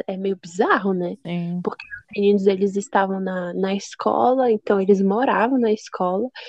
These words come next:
Speaker 1: e o Charles só via eles quarenta dias por ano, num período de férias.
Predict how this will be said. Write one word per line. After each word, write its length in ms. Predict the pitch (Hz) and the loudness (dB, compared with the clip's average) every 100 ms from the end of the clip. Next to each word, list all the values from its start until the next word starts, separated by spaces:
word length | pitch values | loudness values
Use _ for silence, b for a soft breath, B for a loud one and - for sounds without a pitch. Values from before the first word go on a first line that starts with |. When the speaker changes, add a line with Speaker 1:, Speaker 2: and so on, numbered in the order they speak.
| B | B
Speaker 1:
e 120 | 240 233 | 2 2
o 40 | |
Charles 440 | - 214 208 208 | 0 0 0 -2
só 140 | - 226 | -2 -2
via 320 | 196 202 208 185 | 2 2 4 2
eles 360 | 180 202 - - _ | 2 -4 -6 -14 _
quarenta 520 | - 247 190 175 - 170 | -2 2 2 0 -2 -2
dias 280 | 170 160 | 0 -2
por 240 | - - - | -4 0 4
ano, 220 | 175 165 _ _ _ | 4 0 _ _ _
num 140 | 202 | 2
período 360 | 196 202 190 185 | 6 6 6 4
de 140 | - - | -2 -8
férias. 560 | - 254 170 180 - | 4 4 4 -2 -14